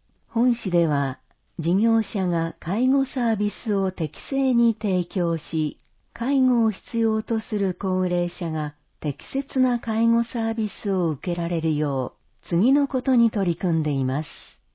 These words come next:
主な取り組み。ケアプランの点検。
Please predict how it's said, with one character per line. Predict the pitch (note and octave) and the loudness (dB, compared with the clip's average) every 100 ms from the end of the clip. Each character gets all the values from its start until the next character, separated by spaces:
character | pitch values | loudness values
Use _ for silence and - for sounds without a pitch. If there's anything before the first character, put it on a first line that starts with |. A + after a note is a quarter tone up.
| _ _ _ _ _ _ _ _ _ _ _ _ _ _ _ _ _ | _ _ _ _ _ _ _ _ _ _ _ _ _ _ _ _ _
主 | G#3 C4 C#4 | 0 2 4
な | A#3 G3 | 2 0
取 | F3 D3+ D#3 | -2 -2 -2
り | |
組 | - D#3+ | 0 0
み。 | D3 C#3 - _ _ _ _ _ _ _ _ _ _ _ _ _ | 2 -2 -6 _ _ _ _ _ _ _ _ _ _ _ _ _
ケ | - F3 | -4 -2
ア | A3+ | -2
プ | B3+ C#4 | -2 -2
ラ | C4 B3 | -2 2
ン | A3+ | 2
の | G#3 G3 | 2 0
点 | - D3+ D#3+ | 0 0 0
検。 | - D#3+ D3+ C3+ | -2 -2 0 -2